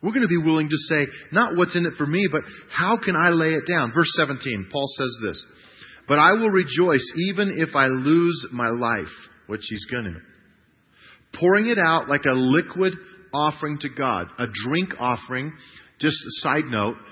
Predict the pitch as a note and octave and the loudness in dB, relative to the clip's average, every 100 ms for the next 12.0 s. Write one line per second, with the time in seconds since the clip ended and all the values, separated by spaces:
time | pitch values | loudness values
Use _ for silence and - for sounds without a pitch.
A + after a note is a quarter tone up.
0 | - - C#3+ D3+ C3+ C#3+ F#3 - F3 - | -8 -4 -2 -4 -2 0 0 0 -2 -4
1 | D#3 D3 A2+ - C3+ C3 - C3 A#2+ A2 | -6 -6 -8 -6 -4 -4 -6 -6 -6 -8
2 | B2 D#3+ C#3+ - C3+ F3 - A#2 A2+ G#2+ | -6 -6 -6 -4 -2 -2 -4 -8 -8 -8
3 | B2 - C#3+ D3 C#3+ B2 A2 A2 A#2 A#2+ | -8 -6 -6 -4 -6 -4 -2 -2 -4 -6
4 | A2+ - C#3 - C3+ - F2+ A2 - - | -6 -2 -2 -4 -10 -6 -4 -6 -10 -18
5 | - - A#2+ A#2+ A#2 A2 A#2+ B2+ C3+ C3 | -16 -6 -2 0 0 0 -2 -2 -6 -6
6 | B2+ C3 D3 F#2 - - - C#3+ C#3+ B2+ | -6 -2 -2 -2 -8 -18 -8 -4 0 -2
7 | - - D#3 G3 F#3 D#3+ - C3 B2+ B2 | -4 -4 -2 0 2 0 2 0 0 -4
8 | A#2+ - B2 A#2 A2+ - - B2 B2+ B2 | -8 -6 -6 -6 -8 -16 -6 0 2 2
9 | A#2+ C#3 G3+ A#2+ A2+ - - - - - | 2 2 2 0 -2 -10 -20 -20 -16 0
10 | C#3+ C3 C#3+ B2+ G2 A#2 A#2+ D#3+ G3 B2 | 2 2 -2 -4 -4 -6 -2 -2 -2 -2
11 | A#2 A2 A#2+ A#2 A#2 A2 C3 B2 A2+ | -4 -4 -6 -2 -2 0 0 0 -4